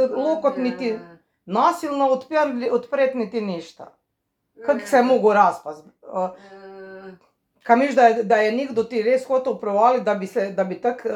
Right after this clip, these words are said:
Speaker 2: da bi se takle razpala ključavnica?
Speaker 1: Aj, aj.
Speaker 2: Ljubika moja, ti si,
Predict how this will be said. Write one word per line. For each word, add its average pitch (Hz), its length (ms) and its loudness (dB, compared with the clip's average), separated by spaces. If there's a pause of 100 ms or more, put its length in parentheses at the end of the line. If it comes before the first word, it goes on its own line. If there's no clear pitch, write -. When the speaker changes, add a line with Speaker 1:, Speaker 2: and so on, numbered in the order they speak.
Speaker 2:
da 185 160 -4
bi 175 120 -8
se 170 180 -14
takle 233 280 -2
razpala 214 460 0
ključavnica? 165 680 -6 (840)
Speaker 1:
Aj, 208 760 -18 (280)
aj. - 120 -14
Speaker 2:
Ljubika 190 520 -6
moja, 170 480 -6
ti 190 200 -12
si, 190 160 -16